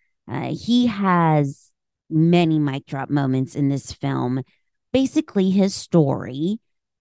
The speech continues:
is that he was hit by a car while doing a triathlon. He was told he may never walk again.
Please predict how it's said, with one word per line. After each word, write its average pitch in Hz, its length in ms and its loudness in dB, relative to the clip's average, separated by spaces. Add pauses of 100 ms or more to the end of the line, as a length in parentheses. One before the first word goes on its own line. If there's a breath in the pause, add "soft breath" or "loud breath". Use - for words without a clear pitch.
is 185 340 4
that 170 200 4
he 156 140 2
was 147 160 0
hit 170 100 0
by 233 100 -4
a 269 120 -4
car 143 560 -4
while 156 180 4
doing 147 340 2
a 175 60 2
triathlon. - 960 -4 (320)
He 170 240 0
was 160 180 2
told 185 440 2
he 247 100 -2
may 170 180 0
never 151 320 -2
walk 151 300 0
again. 143 500 -8